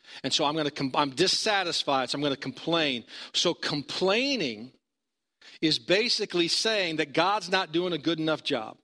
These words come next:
Ray Pritchard said this. This will get you. This is a gut punch. Ray Pritchard said this, "Every time you complain about your circumstances, what you're really saying is, 'If I were God, I would do this differently.'"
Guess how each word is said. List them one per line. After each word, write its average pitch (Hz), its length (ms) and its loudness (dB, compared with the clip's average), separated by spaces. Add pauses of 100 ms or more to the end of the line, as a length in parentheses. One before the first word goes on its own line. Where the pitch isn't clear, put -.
(1400)
Ray 180 160 6
Pritchard 185 420 0
said 143 260 2
this. 143 240 2
This 156 200 0
will 131 80 -4
get 139 240 2
you. 117 100 -4 (320)
This 165 120 2
is - 40 0
a 147 40 0
gut 135 260 0
punch. 113 320 -4 (280)
Ray 175 140 6
Pritchard 180 360 0
said 147 180 0
this, 135 220 0
"Every 196 340 0
time 185 320 2
you 175 100 -2
complain 147 840 0 (340)
about 139 300 2
your 160 120 0
circumstances, 135 880 0
what 131 180 0
you're 139 80 0
really 180 240 2
saying 131 340 0
is, 123 240 2 (240)
'If 131 180 -2
I 165 200 4
were 165 160 0
God, 135 360 0
I 139 60 0
would 123 200 -8
do 131 160 0
this 127 220 0
differently.'" - 560 -10